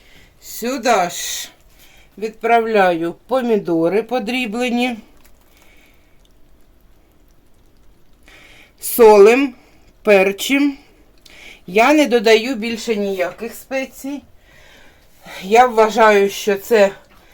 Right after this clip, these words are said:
для кабачкової і для ікри з синеньких не потрібно. Вони самодостатні страви.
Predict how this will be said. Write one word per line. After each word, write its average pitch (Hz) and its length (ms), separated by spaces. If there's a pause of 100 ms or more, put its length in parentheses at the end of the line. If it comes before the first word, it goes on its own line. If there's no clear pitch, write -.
(280)
для 196 420 (400)
кабачкової 196 1200
і 190 40
для 190 460 (720)
ікри 196 380
з 190 480
синеньких 190 840 (640)
не 208 240
потрібно. 196 840 (180)
Вони 208 320
самодостатні 196 1080
страви. 262 760